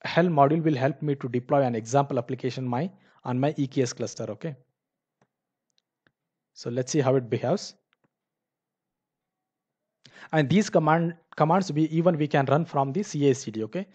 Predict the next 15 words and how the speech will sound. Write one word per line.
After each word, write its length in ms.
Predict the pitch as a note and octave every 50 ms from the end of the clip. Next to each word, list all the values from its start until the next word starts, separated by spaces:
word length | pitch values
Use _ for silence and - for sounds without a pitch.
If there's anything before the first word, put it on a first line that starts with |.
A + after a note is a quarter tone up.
| _ _ _ _ _
So 100 | - C#3+
that's 200 | C3 D3+ E3 -
the 60 | F3+
reason 220 | D#3+ D#3 C#3+ B2+ B2
Helm 280 | G#2 C#3+ E3 F3+ E3+
module 280 | D#3+ D3 C#3+ D3 C#3+ D3
is, 200 | C#3+ C#3 B2+ C3+
is 220 | B2 C3 C3 A#2+
agnostic 540 | B2+ B2 A#2 A#2+ C#3 D#3+ D3 - D3 C3+ -
to 140 | - C#3 C#3
a 60 | C3
Dev-, 280 | A2+ A#2 A#2+ B2+ C3 -
DevOps 360 | B2 B2+ B2 B2+ B2+ B2+ - -
methodology 480 | A#2+ A#2 - B2+ A#2+ A#2+ A#2 A2 A#2
of 160 | A#2 B2 -